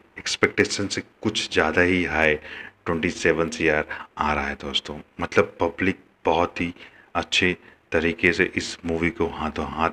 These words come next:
ले रही हैं, अपने घर से निकल रहे हैं संजू दादा, संजू बाबा के बायोपिक को देखने के लिए। रणबीर ने कमाल का काम किया है।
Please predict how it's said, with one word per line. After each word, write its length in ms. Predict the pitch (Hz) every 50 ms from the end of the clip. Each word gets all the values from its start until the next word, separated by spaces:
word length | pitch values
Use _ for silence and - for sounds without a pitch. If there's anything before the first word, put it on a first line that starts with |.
| -
ले 140 | 85 85 80
रही 200 | 82 82 82 82
हैं, 80 | 80 80
अपने 240 | 78 - - 78
घर 220 | 76 76 - 85 87
से 200 | 82 - - 87
निकल 260 | 85 82 - - 82
रहे 220 | 80 80 85 85
हैं 180 | 82 82 87 - - - - - - - -
संजू 600 | - - - 98 98 95 90 101 98 98 98 90 - - -
दादा, 580 | 82 78 78 80 76 76 - - - - - -
संजू 360 | - 92 90 82 95 92 87 - -
बाबा 260 | - 78 78 76 85
के 180 | 78 - - -
बायोपिक 680 | 73 71 - - - 76 73 76 78 73 - 82 76 -
को 120 | - 80 76
देखने 360 | - 78 71 67 - 71 71
के 160 | 69 - 73
लिए। 200 | 69 69 69 69
रणबीर 440 | 67 76 76 80 78 78 87 85 82
ने 140 | 87 85 82
कमाल 540 | - - - 80 78 76 78 80 87 90 82
का 120 | - 82
काम 300 | 78 - 82 76 73 73
किया 300 | 76 - 78 76 71 69
है। 180 | 67 69 69